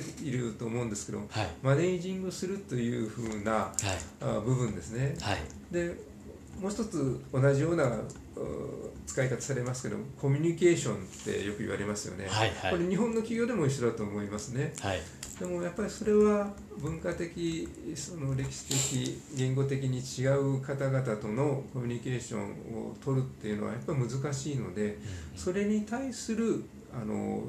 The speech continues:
Speaker 1: 努力っていうのがやっぱり重要かなと思うんですね。
Speaker 2: うんうん。あー、それは会社で働く、働いて、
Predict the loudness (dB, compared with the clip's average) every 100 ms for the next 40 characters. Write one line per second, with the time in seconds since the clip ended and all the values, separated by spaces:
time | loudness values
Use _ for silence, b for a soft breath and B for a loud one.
0 | -2 4 6 6 2 -6 -6 -4 -2 -2
1 | -4 -4 -6 -8 -8 -4 -4 -2 0 0
2 | 0 -2 -4 -6 -8 -8 -8 -8 -2 2
3 | 4 4 4 2 0 0 -2 0 4 6
4 | 6 4 2 4 2 0 -2 -2 -4 -4
5 | -2 0 -2